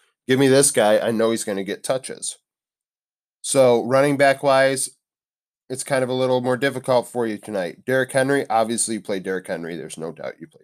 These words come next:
Derrick Henry. Let's just move on to the Colts' problems. So you've got a three qu-, running back monster right now because Jonathan Taylor got hurt for a bit. And who knows if he's a hundred percent, so they kinda split touches.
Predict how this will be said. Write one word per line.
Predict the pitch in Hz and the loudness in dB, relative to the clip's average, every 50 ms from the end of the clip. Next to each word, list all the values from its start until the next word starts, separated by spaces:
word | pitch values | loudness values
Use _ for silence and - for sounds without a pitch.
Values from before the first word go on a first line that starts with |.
| _ | _
Derrick | - 65 57 - - _ | -18 -18 -18 -18 -20 _
Henry. | _ 67 65 _ _ _ _ _ _ - | _ _ _ _ _ _ _ _ _ -14
Let's | - - | -12 -12
just | - 85 - - | -12 -12 -12 -12
move | 78 78 78 82 | -12 -10 -6 -6
on | 82 82 82 80 | -4 -4 -4 -6
to | 85 | -10
the | 76 90 | -12 -12
Colts' | - - - 120 107 - - | -6 0 2 2 2 2 -2
problems. | - - 95 82 85 80 62 58 - - - - _ _ _ _ _ _ _ _ _ _ _ | -4 -2 0 0 0 -2 -4 -6 -10 -12 -12 -14 _ _ _ _ _ _ _ _ _ _ _
So | - - 160 151 151 147 147 - - _ _ _ _ _ _ _ _ _ _ _ _ _ _ - | 0 4 6 6 6 6 4 2 -2 _ _ _ _ _ _ _ _ _ _ _ _ _ _ -2
you've | 156 143 127 | -2 0 2
got | 135 147 139 139 135 - - - | 4 6 6 6 6 4 2 -4
a | - 127 | -6 -4
three | - 160 175 196 190 | -2 -2 -4 -4 -4
qu-, | - 185 180 - _ _ _ _ _ _ _ _ - | -4 -4 -4 -4 _ _ _ _ _ _ _ _ -2
running | 147 160 160 160 156 151 | 0 2 4 4 4 4
back | 151 143 135 | 4 4 4
monster | 139 139 135 139 147 147 - - - 139 123 | 4 2 4 4 4 2 2 0 0 0 0
right | 120 123 120 117 98 | 2 0 0 0 0
now | 117 117 113 113 113 | 0 2 2 2 0
because | 113 120 - 131 117 | -2 -6 -6 -6 -4
Jonathan | - - 127 123 131 127 - 123 120 | 0 0 0 0 0 -2 -6 -10 -8
Taylor | - 135 123 123 123 | -6 -4 -2 -2 -2
got | 123 117 104 113 117 | -2 0 0 0 0
hurt | 131 123 - - | -2 -4 -6 -8
for | - 110 | -8 -8
a | 104 95 | -6 -4
bit. | 90 95 90 - - _ _ _ _ _ _ _ _ _ _ _ _ _ _ _ _ _ _ - | -2 -2 -2 -2 -4 _ _ _ _ _ _ _ _ _ _ _ _ _ _ _ _ _ _ -6
And | 110 | -4
who | 123 131 | -2 0
knows | 135 131 123 120 127 | 0 0 0 0 -2
if | 120 | -4
he's | 123 113 113 | -2 -2 -4
a | 120 | -2
hundred | 117 127 123 117 - | -2 -2 -4 -4 -4
percent, | 135 117 - 139 135 120 104 95 - | -6 -6 -2 -2 -2 -2 -2 -4 -8
so | - 101 | -10 -10
they | 101 101 | -10 -10
kinda | - 117 113 110 107 104 104 95 - _ _ _ _ _ _ _ _ _ - | -6 -4 -2 -2 0 0 -2 -2 -4 _ _ _ _ _ _ _ _ _ -10
split | - - - - - 135 143 - - _ _ | -6 -6 -6 -4 0 2 2 2 0 _ _
touches. | _ - 156 143 147 - - 95 82 78 - - | _ -2 -2 -2 -2 -4 -6 -6 -6 -6 -8 -10